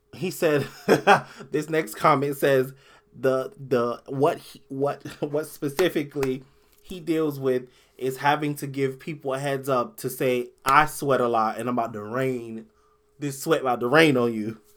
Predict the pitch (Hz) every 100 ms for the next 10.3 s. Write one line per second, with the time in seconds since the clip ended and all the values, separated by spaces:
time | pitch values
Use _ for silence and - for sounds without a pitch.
0 | _ - _ 143 160 160 131 117 110 -
1 | 131 127 131 - - - _ _ _ 120
2 | 113 127 117 110 107 - _ _ _ -
3 | 135 151 - 185 160 143 - 151 139 135
4 | 127 123 139 156 139 135 131 131 127 -
5 | - 143 151 139 127 131 127 127 127 123
6 | 120 139 117 113 107 110 113 123 131 135
7 | 123 123 - - 170 139 135 127 - 127
8 | 143 123 110 113 110 113 107 101 104 -
9 | _ _ _ _ _ _ - - 127 110
10 | 104 85 71